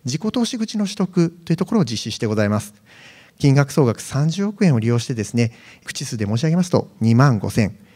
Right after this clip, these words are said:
四百四十四口をですね、取得し、その期のうちに償却しております。そういったところで口数の操作、えー、そういったところも行いながらですね、一口当たりの分配金を上げてきたというところでございます。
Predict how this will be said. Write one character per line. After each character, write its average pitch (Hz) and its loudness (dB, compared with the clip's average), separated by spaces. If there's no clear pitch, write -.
四 123 2
百 101 -6
四 127 2
十 101 -4
四 143 2
口 - -10
を - -20
で 98 -10
す - -4
ね、 139 4
取 - -14
得 - -12
し、 - -10
そ 110 -4
の 117 -2
期 139 -4
の 135 0
う 117 -4
ち - -4
に 196 0
償 - -4
却 95 -4
し - -8
て 110 -4
お 98 -2
り 92 -4
ま 95 0
す。 - -12
そ - -6
う - 0
い - -
っ 131 -6
た 147 -2
と 156 -8
こ 185 -2
ろ 175 0
で - 0
口 - -12
数 202 -6
の 202 0
操 208 0
作、 - 0
え 107 -4
ー、 104 -4
そ - -10
う - -4
い 120 -6
っ - -
た 143 -4
と 156 -8
こ 202 -2
ろ 202 2
も 156 4
行 160 0
い 175 2
な 196 2
が 214 0
ら 180 2
で 135 0
す 123 -6
ね、 143 4
一 - 0
口 - -8
当 127 -2
た 127 -4
り 123 -2
の 175 0
分 120 0
配 101 0
金 127 0
を 101 0
上 95 -4
げ - -4
て - -6
き - -14
た - -6
と - -2
い - -10
う 95 -8
と 104 -8
こ - -8
ろ 165 -4
で 175 -4
ご 135 -2
ざ 120 2
い 113 4
ま 120 4
す。 - -16